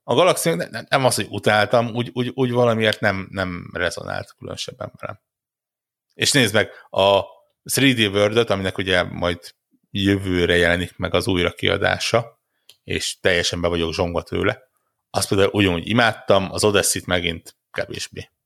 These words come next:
Valószínűleg nem, nem tudom, hát ilyen vá-, váltott játékokat. <laughs> Ö, szeret-, vá-, váltott részeket kedvelek. Igen, ott is va-, meg kell szokni, de azt mondom, hogy ott, ott úgy valahogy a, maga a rendszer egyébként jobban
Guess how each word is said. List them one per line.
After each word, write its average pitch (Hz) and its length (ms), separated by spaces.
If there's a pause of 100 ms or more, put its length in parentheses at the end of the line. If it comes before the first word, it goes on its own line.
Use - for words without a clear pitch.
(760)
Valószínűleg 90 500
nem, 82 140
nem 82 160
tudom, 87 220
hát 95 200
ilyen 85 140
vá-, 90 180
váltott 87 380
játékokat. - 800
<laughs> - 1400
Ö, - 260 (260)
szeret-, - 300
vá-, 90 220
váltott 87 340
részeket - 440
kedvelek. 101 540 (560)
Igen, 302 200
ott 196 120
is - 120
va-, 165 180
meg 143 140
kell 139 140
szokni, 139 280
de 143 100
azt 156 140
mondom, 131 180
hogy 127 120
ott, 120 240
ott 127 260
úgy 123 160
valahogy 120 380
a, 110 140
maga 120 280
a 104 60
rendszer 104 380
egyébként 92 580
jobban 92 640